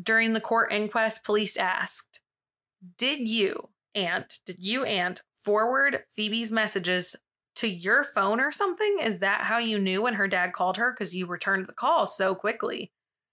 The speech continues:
And Aunt's reply was, "He couldn't remember if he did that or not."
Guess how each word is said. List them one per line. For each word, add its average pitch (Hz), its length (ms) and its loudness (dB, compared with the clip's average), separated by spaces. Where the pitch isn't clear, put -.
And 233 220 2
Aunt's 240 320 0
reply 240 340 2
was, 208 440 2
"He 427 160 0
couldn't 381 240 4
remember 208 320 4
if 196 80 0
he 208 100 0
did 196 140 2
that 202 160 4
or 208 140 2
not." 214 260 0